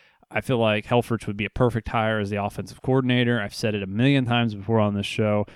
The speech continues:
that Oregon's offense never ticked better than when he was their O C. Say what you want about him as a head coach, but the, him as an O C was very, very nice. The offense just,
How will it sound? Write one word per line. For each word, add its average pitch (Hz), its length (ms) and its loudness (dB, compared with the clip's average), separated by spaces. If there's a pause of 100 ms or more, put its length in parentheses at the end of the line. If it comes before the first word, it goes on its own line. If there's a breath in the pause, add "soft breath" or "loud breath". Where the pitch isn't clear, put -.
(300 loud breath)
that 104 300 -2
Oregon's 123 420 4
offense 113 460 2
never 113 240 -2
ticked - 340 -4
better 107 340 0 (300 soft breath)
than 104 160 -6
when 101 120 -6
he 117 120 0
was 104 160 0
their 101 220 -2
O 101 120 -2
C. - 300 -8 (920)
Say 123 220 4
what 123 180 4
you 123 60 2
want 113 160 4
about 104 200 2
him 113 100 0
as 101 80 -2
a 95 40 -4
head 139 260 0
coach, 135 320 2
but 107 140 -6
the, 113 100 0
him 120 180 0
as 117 120 2
an 117 160 -2
O 117 180 0
C 113 380 0
was 98 340 -6
very, 107 520 0
very 101 280 -4
nice. 101 380 -4
The 101 160 -4
offense 101 400 -4
just, - 240 -12